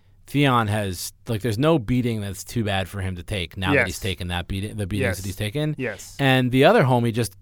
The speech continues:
Speaker 1: ran out of breath.
Speaker 2: Yeah, he, <laughs> he wasn't,
Speaker 1: get
Speaker 2: he wasn't conditioned.
Speaker 1: Did
Speaker 2: Yeah.
Speaker 1: he get punched to death also?
Speaker 2: I don't, maybe.
Speaker 1: Yeah.
Speaker 2: Yeah.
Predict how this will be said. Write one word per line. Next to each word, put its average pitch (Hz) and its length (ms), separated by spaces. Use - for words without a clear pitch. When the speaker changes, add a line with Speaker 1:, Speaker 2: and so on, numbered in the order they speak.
Speaker 1:
ran 135 200
out 127 120
of 85 100
breath. 131 560
Speaker 2:
Yeah, 135 300
he, 156 120
<laughs> - 0
he - 380
wasn't, 165 300
Speaker 1:
get 185 180
Speaker 2:
he 175 100
wasn't 185 260
conditioned. 120 560
Speaker 1:
Did 123 80
Speaker 2:
Yeah. 156 60
Speaker 1:
he - 20
get 208 200
punched 151 360
to 135 100
death 113 480
also? 143 300
Speaker 2:
I 247 80
don't, 120 200
maybe. 143 440
Speaker 1:
Yeah. 92 260
Speaker 2:
Yeah. 113 240